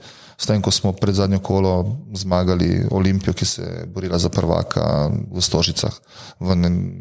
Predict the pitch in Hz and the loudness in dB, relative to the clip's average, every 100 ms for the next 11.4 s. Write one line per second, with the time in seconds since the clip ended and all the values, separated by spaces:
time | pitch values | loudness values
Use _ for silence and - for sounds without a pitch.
0 | 85 87 92 - 92 98 90 - 85 - | -14 -8 -4 0 2 2 2 0 0 2
1 | 82 82 85 - 90 - - - - 87 | 0 2 0 2 2 0 0 -2 -2 0
2 | 82 85 80 - - - - - 80 - | 2 2 0 0 -2 -6 -8 -12 -8 -4
3 | - - - - - 95 101 - - - | -2 -2 0 0 0 -2 -4 -10 -20 -20
4 | - - 101 110 117 120 107 110 107 110 | -20 -4 0 2 2 2 2 2 2 2
5 | 101 104 95 95 110 101 101 98 104 110 | 0 0 0 0 0 0 0 0 0 0
6 | 104 104 - 101 98 95 104 101 - - | 2 2 2 0 0 2 0 0 -6 -12
7 | _ - - _ 101 101 98 98 98 101 | _ -20 -20 _ -14 -4 0 2 2 2
8 | 98 98 104 113 110 - 123 120 - 107 | 0 0 0 2 2 2 2 2 0 0
9 | 113 104 110 101 101 101 - - - 117 | 0 -2 -4 -6 -8 -16 -20 -8 -2 2
10 | 110 113 117 107 - 98 90 90 85 95 | 2 2 2 0 0 0 0 -2 -4 -6
11 | - 113 107 104 | -2 0 2 2